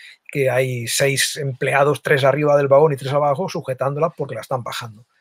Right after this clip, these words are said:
Eh, eso sería ya el momento, pero eso ya es el día nueve, es el día siguiente, ¿no? Mañana se cumpliría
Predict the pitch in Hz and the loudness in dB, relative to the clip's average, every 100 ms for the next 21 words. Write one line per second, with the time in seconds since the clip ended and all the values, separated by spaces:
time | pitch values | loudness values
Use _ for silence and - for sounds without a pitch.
0 | - - - - - _ - 135 131 175 | -20 -20 -20 -20 -20 _ -6 -4 -2 0
1 | - 170 180 170 165 151 165 165 185 214 | 2 4 6 6 4 4 2 2 2 0
2 | - _ _ - 139 135 156 160 175 147 | -2 _ _ -2 0 2 4 4 2 2
3 | 151 160 113 - 135 131 135 139 123 139 | 4 2 2 -8 -10 -8 -8 -8 -8 -8
4 | 135 120 127 120 139 143 135 131 131 127 | -10 -12 -12 -6 -2 -2 -4 -8 -10 -8
5 | 110 143 131 | -6 -4 -4